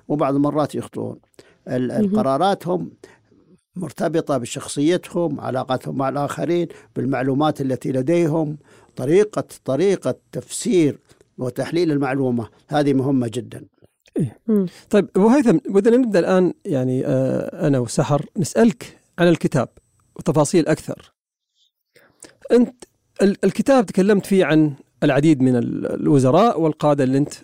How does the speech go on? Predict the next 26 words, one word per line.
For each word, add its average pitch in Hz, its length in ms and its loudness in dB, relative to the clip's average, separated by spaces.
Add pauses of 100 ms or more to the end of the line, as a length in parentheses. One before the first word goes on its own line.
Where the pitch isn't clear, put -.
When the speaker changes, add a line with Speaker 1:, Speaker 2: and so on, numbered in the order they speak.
(140)
Speaker 3:
عاصرتهم 160 480 2
في 156 100 0
أربع 156 380 0
عقود 147 420 0 (460)
من 156 160 4
الزمن. 120 440 0 (840)
خلينا 302 320 4
نبدأ 262 220 2 (480)
من 220 500 4 (300)
الثمانينات، 156 600 2 (200)
اللي 165 120 4
هي 214 340 4
بداية 202 320 4
دخولك 190 640 0
إلى 160 120 2
عالم 147 280 2
النفط، 123 460 -2 (360)
يوم 175 300 4
دخلت 180 360 0
لوزارة 147 680 4
البترول 139 640 0 (140)
والثورة 147 320 2
المعدنية 127 680 4 (380)
آنذاك 131 520 0 (260)
بالمسمى 139 500 2
القديم. 117 360 0